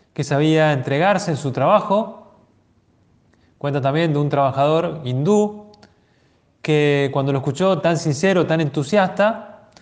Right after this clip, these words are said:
buscó saber más y finalmente pidió ser bautizado.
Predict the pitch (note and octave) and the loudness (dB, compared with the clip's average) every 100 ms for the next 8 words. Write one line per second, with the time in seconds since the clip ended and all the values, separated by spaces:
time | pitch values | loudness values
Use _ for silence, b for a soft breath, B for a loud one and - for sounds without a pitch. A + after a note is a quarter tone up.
0 | b b - D3+ A#3+ A#3 F#3+ G#3 F#3+ G#3+ | b b -6 -2 0 0 4 4 4 2
1 | A#3 A#3 - - D3 F3 G3+ A#3+ A3+ D#3 | 2 0 -12 -10 -6 -2 0 0 0 0
2 | F#3+ G#3 A3+ G#3 F3+ F3+ B3 D3 A#2 - | 0 0 0 0 0 0 2 0 -4 -14